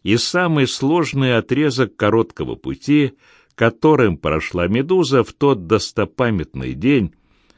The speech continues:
стадия, оставшаяся недостижимой для Дульчебелы. Покончив с обсуждением,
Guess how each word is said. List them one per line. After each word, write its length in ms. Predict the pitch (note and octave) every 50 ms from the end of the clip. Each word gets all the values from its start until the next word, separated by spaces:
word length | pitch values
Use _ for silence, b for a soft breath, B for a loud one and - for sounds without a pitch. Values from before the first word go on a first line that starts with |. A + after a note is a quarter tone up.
| _
стадия, 840 | - - - - - _ - D#3+ E3+ E3+ D#3 C3 C#3 C3+ B2+ B2 A2 - b b b b b b b
оставшаяся 1080 | b D2 F2+ G#2 - - - D3 D#3 D#3+ C#3 - - - C3+ B2+ A2+ - - - C3 A#2+
недостижимой 1400 | A#2 A#2 B2 D3 D#3 B2+ A2+ C3+ A#2+ - - - - C3 B2+ B2 G#2+ G2+ A2 C#3+ D#3 D3 C#3 C3+ B2+ B2+ B2
для 320 | A2+ G#2 G#2+ G#2 A2+ A2+ -
Дульчебелы. 960 | F#2 D#2 F2+ F#2+ F#2+ F2+ - - - E2 C#2+ C2 C2 C2 C2 B1+ A#1 - - _ _ _ _ _ _ _ _ _ _ _ _ _ _ _ _ _ _ _ _ _ _ _ -
Покончив 640 | C3 C3+ - - D3+ E3+ E3+ D3 - - C#3+ A#2+ -
с 80 | -
обсуждением, 920 | B2+ G#2+ - - - F#2 D#2+ E2+ F#2 A#2+ D#3 E3 D#3+ D3 C3+ C3 A#2+ A2 -